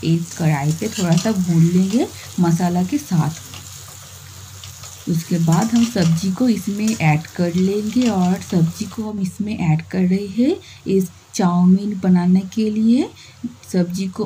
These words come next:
आप noodles में ऐड कर दीजिए, मूंगफली को भी ऐड कर दीजिए। सबको ऐड करने के बाद हम अच्छे से इसको मिल-, थोड़ा देर हिल चलाते रु-, रहिएगा और थोड़ा हम इसको भून लेंगे।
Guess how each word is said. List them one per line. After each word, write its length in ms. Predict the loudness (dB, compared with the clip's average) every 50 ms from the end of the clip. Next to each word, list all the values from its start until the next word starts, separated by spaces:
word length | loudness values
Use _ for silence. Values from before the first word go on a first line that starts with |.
| -4 -4
आप 200 | -2 -2 0 2
noodles 400 | 4 4 6 4 4 2 2 2
में 120 | 2 4 4
ऐड 140 | 4 2 2 0
कर 140 | -2 0 0
दीजिए, 580 | 0 0 0 0 0 0 0 0 0 2 4 4
मूंगफली 500 | 6 6 4 4 2 0 0 2 2 2
को 120 | 2 0 0
भी 200 | -2 -2 -2 -4 -4
ऐड 160 | -4 -6 -6
कर 160 | -6 -8 -6 -4
दीजिए। 340 | -4 -4 -4 -6 -6 -6 -8
सबको 400 | -8 -6 -6 -6 -6 -6 -6 -6
ऐड 160 | -6 -4 -6
करने 260 | -4 -4 -2 0 0 0
के 120 | 2 0
बाद 380 | 0 2 2 2 2 0 0 -2
हम 180 | -4 -6 -4 -2
अच्छे 320 | 0 0 -2 -2 0 0 0
से 200 | 2 2 0 -2
इसको 260 | -4 -4 -4 -4 -2
मिल-, 220 | 0 2 2 2 0 -4 -6 -8 -6 -4
थोड़ा 220 | -2 0 0 0
देर 260 | 2 4 2 2 2 -2 -10 -18 -20 -20 -18 -6
हिल 200 | 0 2 2 2
चलाते 520 | 2 2 4 4 6 4 4 2 2 2 2
रु-, 260 | 2 2 2 2 2 2
रहिएगा 600 | 0 -2 -2 -2 -4 -4 -4 -4 -2 -2 -2 -2 -6 -10 -20 -14 -8 -6
और 120 | -4 -4
थोड़ा 280 | -2 -2 -2 0 0 0
हम 260 | 0 0 2 2 2
इसको 320 | 2 2 0 -2 0 0 0
भून 280 | 0 2 2 4 6 8
लेंगे। 400 | 8 8 8 8 6 4 0 -2